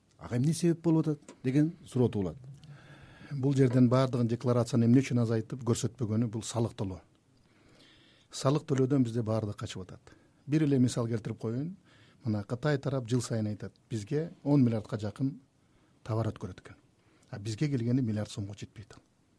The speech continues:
Speaker 2: Ушул жерден Кытайда эмне үчүн ал жагын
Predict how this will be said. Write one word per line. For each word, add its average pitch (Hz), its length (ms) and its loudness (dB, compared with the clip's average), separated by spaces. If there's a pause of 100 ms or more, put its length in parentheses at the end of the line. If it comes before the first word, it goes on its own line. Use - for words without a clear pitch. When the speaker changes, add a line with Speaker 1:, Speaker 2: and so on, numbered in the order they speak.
(600)
Speaker 2:
Ушул 175 160 -6
жерден 151 240 2
Кытайда 143 340 0
эмне 151 180 6
үчүн 135 200 0
ал 131 80 2
жагын 117 340 0